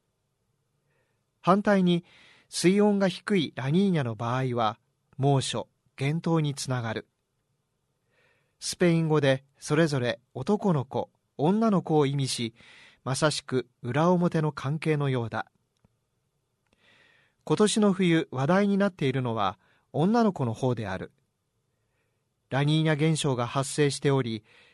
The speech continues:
気象庁によると、冬の終わりまで続く可能性が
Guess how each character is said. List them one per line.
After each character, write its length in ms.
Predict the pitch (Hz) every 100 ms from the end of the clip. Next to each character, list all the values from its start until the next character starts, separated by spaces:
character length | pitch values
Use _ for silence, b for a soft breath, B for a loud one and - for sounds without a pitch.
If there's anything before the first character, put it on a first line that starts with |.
| b
気 140 | - -
象 160 | 170
庁 220 | 151 147 131
に 100 | 127
よ 100 | 127
る 140 | 127
と、 240 | - 127 - _ _
冬 300 | - 160 202
の 180 | 196
終 40 | 180
わ 100 | 190
り 80 | 202
ま 120 | 202
で 120 | 160
続 360 | - 120 120 120
く 20 |
可 140 | -
能 160 | 131 143
性 280 | 135 139 123
が 200 | 120